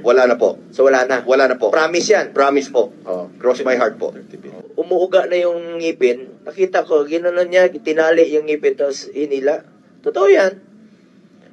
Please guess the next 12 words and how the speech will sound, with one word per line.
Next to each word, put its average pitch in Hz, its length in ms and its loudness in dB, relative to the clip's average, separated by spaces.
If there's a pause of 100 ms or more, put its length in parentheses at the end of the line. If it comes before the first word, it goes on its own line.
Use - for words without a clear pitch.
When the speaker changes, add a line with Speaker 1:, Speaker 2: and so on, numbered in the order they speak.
(180)
Speaker 2:
Baka 214 260 -2
pwede 214 300 4
nyo 208 120 4
namang 208 280 2
malibre, 185 580 2
kawawa 185 480 2
naman 175 320 -6
yun. - 80 -18
Magkamali 139 480 -2
yun, 175 240 0
magka, 135 560 -2 (1400)
magka, 131 320 -8